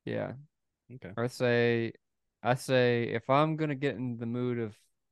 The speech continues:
Speaker 1: Halloween, I'm
Speaker 2: Yeah.
Speaker 1: saying Hocus Pocus.
Speaker 2: Yeah,
Speaker 1: I might
Speaker 2: definitely.
Speaker 1: even pull up in a Halloween Town, you know what I'm saying?
Speaker 2: Ooh, I've been trying to get Megan to Halloween Town. She hadn't
Speaker 1: Uh,
Speaker 2: watched it ever.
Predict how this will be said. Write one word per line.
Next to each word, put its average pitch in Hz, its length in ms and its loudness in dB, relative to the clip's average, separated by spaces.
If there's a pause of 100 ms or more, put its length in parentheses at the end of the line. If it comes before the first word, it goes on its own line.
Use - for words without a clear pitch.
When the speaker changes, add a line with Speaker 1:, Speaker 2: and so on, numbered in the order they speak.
(520)
Speaker 1:
Halloween, 113 720 -4 (560)
I'm 98 60 -6
Speaker 2:
Yeah. 90 80 -2
Speaker 1:
saying 110 180 -6
Hocus 127 280 -6
Pocus. 113 460 -10 (480)
Speaker 2:
Yeah, - 100 -12 (120)
Speaker 1:
I - 100 -4
might 151 180 4
Speaker 2:
definitely. 117 40 2
Speaker 1:
even 113 140 -2
pull 123 160 -4
up 113 100 -4
in 110 120 -6
a 104 80 -6
Halloween 110 500 -2
Town, 110 400 -6
you 107 60 -14
know 113 80 -8
what 113 60 -10
I'm 113 40 -12
saying? 113 320 -14 (200)
Speaker 2:
Ooh, 98 640 0 (200)
I've 143 80 -2
been 165 100 -4
trying 143 160 0
to 110 80 -2
get 101 140 -2
Megan 92 260 -6
to 87 60 -8
Halloween 87 360 -8
Town. 90 240 -12 (960)
She - 160 -6
hadn't 113 200 -2
Speaker 1:
Uh, - 20 -4
Speaker 2:
watched 123 220 -2
it 90 80 -10
ever. 92 260 -10